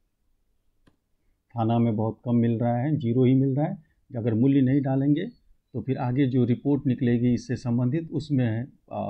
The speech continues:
रिपोर्ट अच्छा नहीं लगेगा देखने में, क्योंकि सब में शून्य, शून्य, शून्य दिखेगा। इसलिए stolen property और जब्त की गई संपत्ति में जब भी संपत्ति का ब्यौरा दें,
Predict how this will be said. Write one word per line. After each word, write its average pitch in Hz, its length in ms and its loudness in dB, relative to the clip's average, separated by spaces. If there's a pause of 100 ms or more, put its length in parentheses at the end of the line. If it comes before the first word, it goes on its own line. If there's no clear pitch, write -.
(400)
रिपोर्ट 127 420 -2
अच्छा 123 280 -8
नहीं 123 140 2
लगेगा 123 300 0
देखने 123 300 -4
में, 156 100 -2
क्योंकि 123 200 -6
सब 123 100 -6
में 127 180 0
शून्य, 120 320 0
शून्य, 120 260 -4
शून्य 110 240 -4
दिखेगा। 104 400 -8 (340)
इसलिए 123 280 -2
stolen 123 400 0
property 139 560 -4 (320)
और 117 120 -4
जब्त 113 280 -2
की 113 180 -2
गई 113 120 -2
संपत्ति 107 540 -6
में 110 140 -2
जब 120 180 -2
भी 147 100 0
संपत्ति 117 420 -4
का 113 140 -6
ब्यौरा 117 320 -2
दें, 180 200 -4